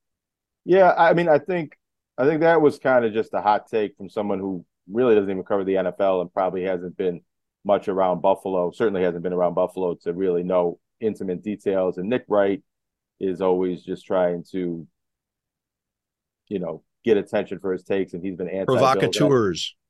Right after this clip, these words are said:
Speaker 1: Yeah, provocateur is a good word for it. And, and I think Nick Wright sometimes has had well thought out points, and,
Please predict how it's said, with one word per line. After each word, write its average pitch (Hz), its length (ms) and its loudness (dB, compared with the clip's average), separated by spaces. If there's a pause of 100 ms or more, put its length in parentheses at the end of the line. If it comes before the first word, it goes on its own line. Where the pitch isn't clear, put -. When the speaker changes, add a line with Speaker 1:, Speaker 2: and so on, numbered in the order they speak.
Speaker 1:
Yeah, 139 120 4
provocateur 123 560 4
is 90 100 -2
a 90 40 -6
good 92 120 -4
word 90 180 0
for 95 200 0
it. 82 80 -2
And, 110 120 0
and 123 180 2
I 135 60 0
think 165 180 -4
Nick 165 180 -4
Wright 139 300 4
sometimes 120 600 -2
has 95 160 -10
had 98 320 -2 (520)
well 113 320 4
thought 104 340 4
out 110 300 0
points, 104 400 -6
and, 90 480 -4